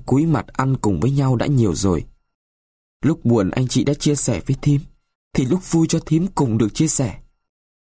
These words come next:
Nghe bà Trình nói, tôi lại thấy bùi ngùi thế nào ấy. Mẹ tôi mời bà Trình vào nhà, nhưng bà không nghe. Bà cũng sắn tay áo, nhóm bếp bắc nồi. Chốc lát sân nhà tôi khói bếp nghi ngút. Vậy mà cái Mai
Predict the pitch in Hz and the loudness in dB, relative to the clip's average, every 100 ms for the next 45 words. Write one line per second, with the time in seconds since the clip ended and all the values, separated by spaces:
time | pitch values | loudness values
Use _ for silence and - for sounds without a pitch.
0 | _ 104 110 98 90 - 87 80 92 107 | _ 0 2 0 -2 0 0 0 0 0
1 | 156 - _ - 139 120 - 139 - 120 | -2 -6 _ -4 0 0 0 0 2 0
2 | 95 92 98 85 - 135 123 90 117 135 | 0 2 2 2 0 2 2 0 -4 -6
3 | - _ _ _ _ _ 117 - 147 123 | -10 _ _ _ _ _ -2 0 0 2
4 | 107 92 92 - 87 90 82 92 85 73 | 2 2 -2 -2 -2 0 0 0 0 -4
5 | - _ _ - 120 110 92 - 117 110 | -10 _ _ -2 0 0 -4 -4 -2 2
6 | 113 113 110 - _ _ - 104 - - | 2 2 -2 -10 _ _ -4 -4 -2 -2
7 | - 120 139 151 - 127 147 185 - 120 | -2 -2 -2 -2 0 0 2 0 -2 -2
8 | 120 127 151 185 185 - 185 120 110 87 | 0 0 2 0 0 -6 -2 0 0 0
9 | - _ _ _ _ _ _ _ _ _ | -4 _ _ _ _ _ _ _ _ _
10 | _ _ _ _ - 160 151 180 - 135 | _ _ _ _ -4 0 -2 -2 0 0
11 | 110 - 120 123 120 - 127 131 180 - | 0 0 0 2 0 -2 -2 0 -2 2
12 | 123 113 113 170 - _ _ _ _ _ | 2 2 2 0 -4 _ _ _ _ _
13 | 123 104 101 98 156 151 139 | -2 2 0 0 0 0 0